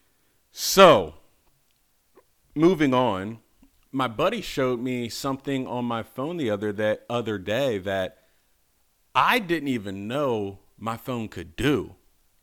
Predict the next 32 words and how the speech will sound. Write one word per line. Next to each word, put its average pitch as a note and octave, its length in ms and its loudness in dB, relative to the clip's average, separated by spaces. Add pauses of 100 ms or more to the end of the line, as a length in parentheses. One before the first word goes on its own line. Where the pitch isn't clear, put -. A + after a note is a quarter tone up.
(600)
He's C#3 220 -4
just A#2+ 180 -6
like, G2+ 420 -2 (680)
"Oh, A#2 140 -2
yeah, A#2 200 -2
you, G2+ 280 -4
you, A2+ 260 -10
you've G#2+ 240 -10
had B2 360 -4
that D#2 300 -14 (120)
on A2+ 160 -4
your G2 120 -6
phone." C#3+ 280 -4
And G2+ 100 -4
I'm C3 100 -4
thinking, G#2+ 420 -8
"No, E3 140 -8
I A3 140 -8
don't. G#3+ 420 -6 (120)
No, E3+ 200 -4
I G3 120 -2
don't." F#3 280 -4
He's E3 140 -2
like, C3 180 0
"Dude, C#3+ 180 0
don't B2+ 180 -4
you D3 80 -8
got C#3+ 140 -4
an A2+ 60 -6
iPhone, B2+ 520 -6
like, G#2 240 -8
ten?" D#3 480 -8